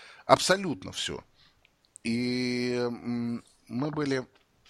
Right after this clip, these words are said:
давно вот уже на вискарне Макалан такая. Так вот, на Макалане у нас была экскурсовод из Англии, англичанка, которая живет в Шотландии двадцать пять лет. А вискарня в Шотландии, естественно.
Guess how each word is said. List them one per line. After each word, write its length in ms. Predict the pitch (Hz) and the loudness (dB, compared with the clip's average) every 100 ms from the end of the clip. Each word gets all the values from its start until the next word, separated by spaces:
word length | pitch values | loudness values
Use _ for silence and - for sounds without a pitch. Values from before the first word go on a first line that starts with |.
| - _ - | -20 _ -10
давно 480 | 107 127 131 139 127 | -4 -2 0 -2 -4
вот 200 | 101 104 | -6 -6
уже 180 | 104 | -4
на 520 | 104 110 107 107 104 101 | -2 -2 0 0 -2 -2
вискарне 560 | 104 117 - 143 110 107 | -4 -4 -2 -2 -2 -4
Макалан 560 | 110 - 120 240 208 - - | -4 -2 -2 0 -4 -8 -18
такая. 420 | 87 - 85 92 - _ - - - - - | -14 -10 -10 -10 -18 _ -20 -20 -18 -20 -12
Так 220 | - 101 | -8 -2
вот, 340 | 127 131 - - - _ _ _ _ | -2 -2 -10 -18 -20 _ _ _ _
на 160 | 113 120 | 0 0
Макалане 560 | 117 - 226 269 190 | 0 0 0 0 -2
у 80 | 120 | -4
нас 240 | 123 160 | -2 -4
была 400 | 113 123 123 113 98 - - - _ _ _ _ | -4 -2 0 -2 -4 -14 -20 -20 _ _ _ _
экскурсовод 800 | 101 95 - 117 - 135 247 277 | -8 -6 -4 -2 0 -2 -4 -4
из 160 | 185 160 | -2 2
Англии, 360 | 101 90 87 | 0 0 -2
англичанка, 640 | 107 151 190 - 92 90 - | -2 -2 -4 -2 -2 -4 -8
которая 440 | - - 233 233 | -6 -4 -4 -2
живет 400 | 151 113 131 180 | -2 -2 -2 -4
в 80 | - | -2
Шотландии 920 | - 160 - 123 98 85 82 80 80 - | 0 -2 -2 -2 -2 -4 -8 -8 -10 -12
двадцать 540 | 95 117 165 - 135 | -6 2 2 0 -8
пять 320 | - 135 139 - | -4 -2 -2 -4
лет. 400 | 95 85 - - - - - - | -4 -4 -8 -18 -20 -20 -16 -4
А 400 | 95 92 85 85 | 0 0 -2 -4
вискарня 440 | 101 - 226 214 | -4 -2 -2 -4
в 40 | |
Шотландии, 440 | - 202 - 92 87 | -4 -6 -4 -6 -6
естественно. 580 | 98 - - 73 73 | -6 -6 -8 -10 -14